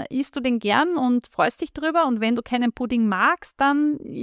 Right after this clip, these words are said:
ja, wird das nicht so gut ankommen, ja? Und beim Darm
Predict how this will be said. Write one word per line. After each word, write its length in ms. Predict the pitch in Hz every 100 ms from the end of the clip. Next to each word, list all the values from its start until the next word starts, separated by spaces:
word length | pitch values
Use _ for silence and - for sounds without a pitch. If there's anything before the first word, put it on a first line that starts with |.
| 233 247 262
ja, 240 | 269 254 208
wird 140 | 226
das 140 | 262 330
nicht 180 | 311
so 80 | 233
gut 140 | 214 208
ankommen, 580 | 185 196 - 196 170
ja? 220 | 175 226 302 _ - - _
Und 360 | - 233 233 -
beim 280 | 226 220 208
Darm 400 | 175 196 240